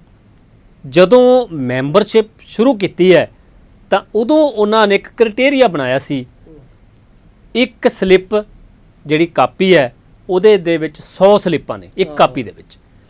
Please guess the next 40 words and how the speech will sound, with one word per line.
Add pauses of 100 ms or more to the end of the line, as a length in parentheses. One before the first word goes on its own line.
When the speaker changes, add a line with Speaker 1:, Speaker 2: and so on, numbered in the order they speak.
Speaker 2:
ਜਿਹੜੇ
ਕੱਟ
ਕੇ
ਦੇਣੇ
Speaker 1:
ਕੱਟ
Speaker 2:
ਆ।
Speaker 1:
ਕੇ (600)
ਜਿਹੜਾ
ਵਿਅਕਤੀ
ਇੱਕ
ਕਾਪੀ (320)
ਦੀ
ਉਹ
ਭਰਤੀ
ਕਰਦਾ
ਹੈ,
ਉਹ
ਬਲਾਕ (680)
ਦਾ
ਜਿਹੜਾ
ਹੈਗਾ
ਬਣਾਉਂਦਾ
ਹੈ। (200)
Speaker 2:
ਹੂੰ।
Speaker 1:
ਉਸ
ਤੋਂ
ਬਾਅਦ (300)
ਉਹ
ਜ਼ਿਲ੍ਹੇ
ਦਾ
ਜਿਹੜਾ (640)
ਕੋਆਰਡੀਨੇਟਰ
ਲਾ
ਲਓ
ਜਾਂ
ਜ਼ਿਲ੍ਹੇ
ਦਾ
ਆਗੂ
ਆ
ਜਿਹੜਾ,